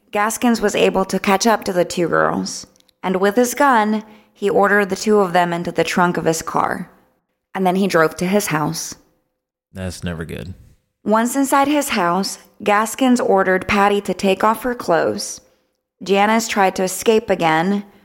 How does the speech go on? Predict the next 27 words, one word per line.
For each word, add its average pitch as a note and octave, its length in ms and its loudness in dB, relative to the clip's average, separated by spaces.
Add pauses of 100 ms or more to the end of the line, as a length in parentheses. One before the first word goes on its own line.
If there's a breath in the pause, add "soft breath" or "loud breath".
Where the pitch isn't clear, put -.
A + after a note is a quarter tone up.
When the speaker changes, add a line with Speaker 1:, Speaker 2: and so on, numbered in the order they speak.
(120 soft breath)
Speaker 1:
so - 180 -4
he F#3+ 160 0
knocked G3+ 320 2
her A3+ 80 2
unconscious F#3 640 0
by F3 160 0
hitting F3+ 320 0
her G3 120 0
in G3 120 2
the F#3+ 80 2
head E3 260 2
with D#3+ 120 -2
his F3 160 -4
gun. F3 460 0 (840)
Patty G#3 300 0
tried G3+ 300 0
to F#3+ 80 2
escape F3+ 440 0
again F#3 560 0 (240 loud breath)
and F#3+ 140 0
met F#3 160 0
the F3+ 80 -6
same F3+ 280 2
fate F3 240 2
as E3+ 160 -2
her F#3+ 140 -8
friend. - 540 -4